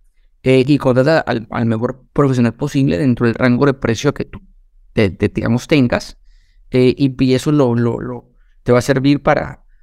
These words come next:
para ir un poco más rápido y optimizar su tiempo. Y aquí implementas también inteligencia artificial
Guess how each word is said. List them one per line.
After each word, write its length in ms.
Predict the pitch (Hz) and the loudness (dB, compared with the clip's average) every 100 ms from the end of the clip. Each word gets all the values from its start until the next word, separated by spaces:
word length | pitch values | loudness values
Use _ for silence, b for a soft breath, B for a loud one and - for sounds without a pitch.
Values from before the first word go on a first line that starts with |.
| _ - | _ -4
para 240 | 110 113 | 0 0
ir 180 | 131 131 | 0 0
un 120 | 127 | 0
poco 220 | 113 117 | -4 -2
más 180 | 120 123 | -2 0
rápido 380 | 175 160 165 160 | 2 2 0 0
y 60 | 139 | -2
optimizar 400 | 123 120 113 107 | -2 -4 -4 -6
su 140 | 113 | 0
tiempo. 440 | 170 160 127 - - _ _ _ _ | 2 2 -2 -10 -18 _ _ _ _
Y 100 | - | -4
aquí 180 | 131 139 | -4 0
implementas 420 | 139 139 139 143 | 2 4 4 2
también 220 | - 117 131 | 0 0 0
inteligencia 540 | 131 117 123 151 147 | -2 -2 -2 0 -2
artificial 640 | - 131 143 139 139 - | -2 -4 0 0 0 -2